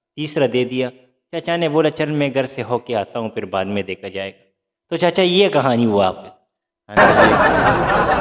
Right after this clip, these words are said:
Speaker 1: फिर जब घर में गया तो कोई मसला हुआ था घर में या नहीं आपका?
Speaker 2: घर वाला वालिद साहब बोला,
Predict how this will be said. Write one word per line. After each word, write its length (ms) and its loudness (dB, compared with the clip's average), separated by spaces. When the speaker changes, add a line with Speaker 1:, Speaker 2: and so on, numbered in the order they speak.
Speaker 1:
फिर 140 4
जब 180 0
घर 240 0
में 160 2
गया 240 4
तो 180 0
कोई 580 0
मसला 360 2
हुआ 220 4
था 140 4
घर 220 4
में 160 0
या 140 4
नहीं 220 2
आपका? 480 -4
Speaker 2:
घर 220 -6
वाला 220 2
वालिद 300 2
साहब 280 -2
बोला, 480 0